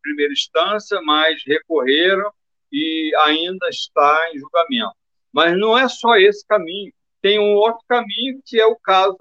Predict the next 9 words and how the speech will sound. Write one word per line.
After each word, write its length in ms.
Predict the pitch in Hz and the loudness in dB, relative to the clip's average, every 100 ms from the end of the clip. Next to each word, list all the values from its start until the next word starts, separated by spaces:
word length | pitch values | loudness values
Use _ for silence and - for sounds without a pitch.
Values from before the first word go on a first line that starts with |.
| 233 | -4
da 800 | 226 214 208 208 196 190 170 139 - - - - | 2 4 4 2 0 0 0 -2 -8 -20 -20 -6
repartição 1040 | 160 196 208 196 - - - 180 175 208 220 _ _ - | -2 0 -2 -4 -10 -14 -4 -2 -2 -4 -10 _ _ -20
do 240 | 127 180 | -8 -4
interior 720 | 196 190 185 170 175 208 220 233 _ | -4 4 4 6 8 8 6 -2 _
da 180 | _ 165 | _ 0
Baía 420 | 165 170 190 240 | 2 2 0 -4
de 120 | 262 208 | -8 0
Guanabara, 880 | 196 196 190 147 139 147 160 185 208 _ _ _ - | 2 2 0 2 2 4 2 0 -8 _ _ _ -4
é, 280 | 160 175 | 2 2